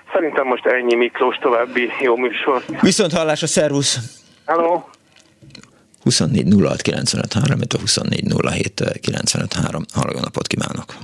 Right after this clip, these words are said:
Speaker 2: Halló! Tessék beszélni. Egy hallgató van a vonal túlsó végén, vagy nincs egy hallgató a vonal túlsó végén? Dániel közelít a, a stúdióhoz. Lehet, hogy a hallgatók nem számítottak arra, hogy, eh,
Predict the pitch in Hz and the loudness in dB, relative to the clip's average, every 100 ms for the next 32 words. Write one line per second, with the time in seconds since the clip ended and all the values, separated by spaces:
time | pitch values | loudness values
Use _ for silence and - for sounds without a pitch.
0 | 117 - - - - - _ - - _ | -12 -14 -20 -20 -20 -20 _ -20 -20 _
1 | _ _ _ _ _ - - _ - 151 | _ _ _ _ _ -20 -20 _ -2 -2
2 | 110 117 _ _ - _ _ _ - _ | -4 -12 _ _ -20 _ _ _ -20 _
3 | _ _ _ - - - 69 - - - | _ _ _ -6 -2 0 0 -2 0 0
4 | - - _ _ _ _ - - - 90 | -2 -4 _ _ _ _ -16 -10 -2 0
5 | 95 92 98 101 110 113 131 123 123 120 | 0 0 4 6 6 4 2 2 2 2
6 | 120 98 87 - - - - - 87 104 | 4 4 4 0 0 -2 -2 -2 2 2
7 | 120 120 - 117 120 110 - - - 101 | 2 2 4 2 2 -2 -12 -6 0 2
8 | 135 123 80 - 85 85 87 - 80 85 | 2 0 0 0 2 2 2 2 0 -2
9 | 85 - 98 110 113 104 117 - 78 87 | -4 0 2 4 2 2 0 -2 -4 -2
10 | 92 85 - 85 90 - 78 - - - | -2 -4 0 2 2 -2 -2 -4 -4 -2
11 | 73 73 76 92 - - - - 78 - | -2 0 -2 -4 -10 -4 -2 0 0 0
12 | 78 73 | 2 2